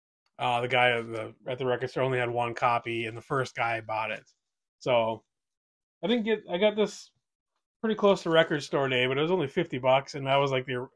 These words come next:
I think that was the actual original asking price, so I was fine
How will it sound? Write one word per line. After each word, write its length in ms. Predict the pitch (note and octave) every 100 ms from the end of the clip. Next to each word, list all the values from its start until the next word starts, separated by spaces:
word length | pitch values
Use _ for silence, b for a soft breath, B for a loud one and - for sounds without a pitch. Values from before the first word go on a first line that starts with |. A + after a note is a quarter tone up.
| -
I 60 | C3
think 220 | F#3+ F3+ _ _ _ _ _ C#3
that 120 | C#3+
was 220 | C#3+ C#3
the 240 | C3 B2
actual 560 | B2+ A#2 B2+ - C3+ B2+
original 440 | A#2 A#2+ C3 B2+
asking 420 | A#2 A#2 - D3 D3
price, 280 | D3+ D3
so 100 | -
I 100 | C#3
was 120 | D3+ -
fine 320 | C3+ B2+